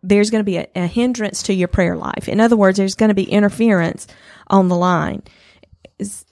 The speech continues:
and as the leader of your home, husbands, this is one thing you absolutely cannot afford to lose. You need that direct line of communication open with God. Many years ago, Scott and I lived in a farmhouse,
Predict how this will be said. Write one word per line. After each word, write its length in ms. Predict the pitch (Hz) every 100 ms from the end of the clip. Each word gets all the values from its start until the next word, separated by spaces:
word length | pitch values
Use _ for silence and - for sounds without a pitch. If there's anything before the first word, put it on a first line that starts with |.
| _ _ _ _
and 160 | 196 190
as 180 | 214 214
the 120 | 202
leader 380 | 202 226 269 302
of 220 | - 220
your 120 | 208
home, 320 | 202 214 190 180
husbands, 420 | 196 185 180 180
this 160 | 233
is 120 | 240 190
one 280 | 202 220
thing 240 | 220 202 185
you 200 | 196 208
absolutely 560 | 202 196 - 196 - 175
cannot 480 | - 202 202 185 -
afford 400 | 165 185 175 175
to 80 |
lose. 680 | 180 165 156 - - - - _ _ _ _ _
You 320 | - 196 233
need 380 | 254 226 233 226
that 240 | 202 196 190
direct 420 | 180 185 202 -
line 520 | 185 185 196 208 214
of 140 | - -
communication 760 | 196 185 180 - 190 180 180 -
open 460 | 185 190 160 156 160 _ _ _
with 300 | 180 180 180
God. 360 | 175 156 - - - _ -
Many 240 | 214 247
years 220 | 220 226
ago, 200 | 208 196
Scott 240 | 180 202 196
and 100 | 190
I 100 | 185
lived 360 | 180 196 190
in 100 | 180
a 60 | 165
farmhouse, 800 | - 190 185 202 160 160 202 -